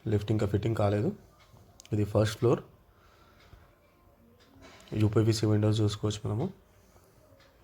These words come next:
ఇది టేక్‌తో అండి మెయిన్ డోర్. సరే మనం లోపలికి వెళ్దాం.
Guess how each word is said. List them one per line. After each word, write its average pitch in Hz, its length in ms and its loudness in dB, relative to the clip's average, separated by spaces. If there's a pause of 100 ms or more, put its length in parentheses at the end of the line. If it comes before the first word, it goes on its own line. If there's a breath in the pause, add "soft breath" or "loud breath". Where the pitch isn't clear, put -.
(280)
ఇది 107 100 -6 (120)
టేక్‌తో 110 400 0
అండి 147 360 0
మెయిన్ 107 440 0
డోర్. 107 220 0 (1400 loud breath)
సరే 104 140 -2
మనం 101 320 2
లోపలికి 110 280 2
వెళ్దాం. 113 260 2